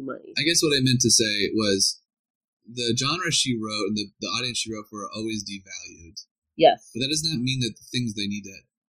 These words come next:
Speaker 2: get sold to them should be bad. And I think that book set a precedent of, "Oh, you don't have to try,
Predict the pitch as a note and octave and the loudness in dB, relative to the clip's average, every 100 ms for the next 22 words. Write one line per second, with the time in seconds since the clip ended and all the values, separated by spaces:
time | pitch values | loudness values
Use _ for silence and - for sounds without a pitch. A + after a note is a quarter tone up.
0 | _ _ _ _ G#2 - D3 C#3 G#2+ G2 | _ _ _ _ -2 0 0 -2 -8 -6
1 | - G#2 G2 G2 - - - - G#2 G#2 | -6 -6 -8 -18 -18 -18 -18 -14 -12 -12
2 | - A2 G2 _ _ _ _ _ _ A2+ | -4 -2 -2 _ _ _ _ _ _ -4
3 | A2 A2+ G#2 - G2+ - G#2+ G#2 G2 F#2+ | -4 -4 0 0 -2 -4 -2 -2 -2 -10
4 | - F#2+ F#2 - _ _ _ _ - B2+ | -14 -20 -20 -20 _ _ _ _ -2 2
5 | A#2+ B2+ D3+ B2+ A#2+ A2 G#2+ - A2+ G#2 | 6 4 2 0 -2 -2 -4 -2 -4 -4
6 | F#2 F2+ G2 | -8 -12 _